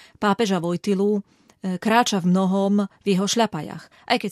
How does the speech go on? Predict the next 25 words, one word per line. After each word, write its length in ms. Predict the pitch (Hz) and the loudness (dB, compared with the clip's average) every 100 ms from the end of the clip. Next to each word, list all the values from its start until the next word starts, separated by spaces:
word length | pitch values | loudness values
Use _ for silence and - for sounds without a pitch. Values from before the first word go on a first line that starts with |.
| 202 | -2
samozrejme, 480 | 208 202 190 170 160 | -2 -2 -4 -6 -8
je 160 | 170 | -12
to 240 | - 165 _ | -10 -14 _
iná 320 | - 185 180 175 | 0 0 0 -2
osobnosť, 640 | - 180 175 196 - - | -2 -2 -6 -8 -8 -6
osobnosť 800 | 175 190 175 175 165 - 185 165 - - _ - | -4 -2 -2 -4 -8 -8 -8 -8 -12 -20 _ 2
eminentne 880 | 240 254 220 185 - 185 180 165 165 _ _ _ _ _ _ | 6 6 4 2 0 -2 0 -2 -8 _ _ _ _ _ _
intelektuálna 1120 | 233 233 240 226 - 208 196 196 190 202 202 | 0 2 2 0 -2 -2 -2 0 -2 -2 -6
a 320 | _ _ - | _ _ -2
vedecká, 800 | 175 196 196 185 - 202 185 208 220 | 2 4 4 2 -2 -4 -6 -6 -8
a 60 | 185 | -10
to 200 | - 180 | -6 -6
veľmi 440 | 170 214 214 254 | 2 4 6 4
cítiť 640 | - 202 190 208 202 - 196 | 0 0 0 -4 -4 -8 -8
z 60 | - | -2
celého 320 | - 208 196 190 | 4 4 4 2
jej 200 | 185 185 | 0 -2
prejavu. 520 | - 170 170 180 202 | -4 -4 -4 -6 -4
Zhodujú 480 | 233 202 185 185 190 | -2 2 4 4 2
sa 240 | 170 165 | 0 -6
v 140 | - - | -10 -6
tom, 220 | 147 180 254 - _ _ _ _ | 0 0 0 -4 _ _ _ _
že 160 | - 202 | -4 -2
treba 320 | 196 180 175 | 0 -2 -2
nájsť 720 | 165 180 196 247 240 - - | 0 2 2 0 -2 -4 -8